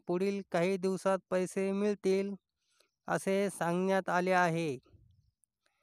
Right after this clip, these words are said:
यंदा विम्याचे पैसे देणारी पहिली कंपनी राज्यात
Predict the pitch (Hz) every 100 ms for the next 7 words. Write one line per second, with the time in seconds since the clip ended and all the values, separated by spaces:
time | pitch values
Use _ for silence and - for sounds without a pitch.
0 | _ _ 151 170 190 196 202 196 175 185
1 | 190 190 202 190 185 170 190 190 196 185
2 | - - - _ _ _ _ _ _ _
3 | _ _ _ _ - 156 180 196 196 196
4 | 202 - 180 180 202 190 185 180 196 190
5 | 185 175 165 196 196